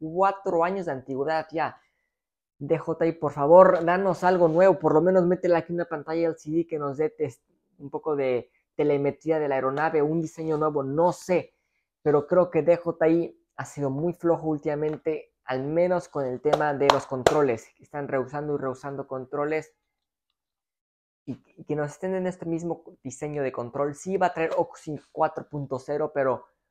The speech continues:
échale un poco más de ganas, D J I. Déjenme saber abajo en la sección de comentarios si ustedes están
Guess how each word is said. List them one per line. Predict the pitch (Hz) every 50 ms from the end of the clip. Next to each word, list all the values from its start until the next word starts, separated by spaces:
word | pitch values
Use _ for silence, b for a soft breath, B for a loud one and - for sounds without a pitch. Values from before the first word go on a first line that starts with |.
| _ _ _ _ _ _ _ _
échale | _ - - - 185 175
un | 170 165
poco | - 175 170 -
más | 165 160 156 143
de | 147 143
ganas, | 147 147 143 135
D | 131 127
J | - - 131 - 131
I. | 135 - - - -
Déjenme | - 165 175 185 185 202 190 180 170 151
saber | - - 151 147 160 160
abajo | 160 160 156 -
en | 160 156
la | 143
sección | - _ - - 160
de | 160 151
comentarios | - 143 135 131 127 127 151 147 151 143 143 - _ _ _ _ _ _ _ _ _
si | -
ustedes | 139 135 - 175 160
están | - 170 160 160